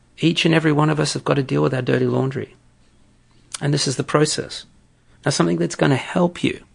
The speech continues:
<laughs> incredibly is a twice daily practice of meditation. That's because mechanistically, it leads our awareness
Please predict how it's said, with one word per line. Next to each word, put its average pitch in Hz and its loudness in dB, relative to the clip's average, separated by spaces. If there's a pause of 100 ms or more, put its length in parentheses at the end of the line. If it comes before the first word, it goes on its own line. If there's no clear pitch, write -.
(160)
<laughs> - -4
incredibly 147 2 (320)
is 139 2 (260)
a - -6
twice 151 2
daily 135 2
practice 131 -2
of 131 0
meditation. 120 -4 (1080)
That's - -4
because 143 0
mechanistically, 131 0 (880)
it 151 4
leads 139 4 (380)
our 143 6
awareness 131 4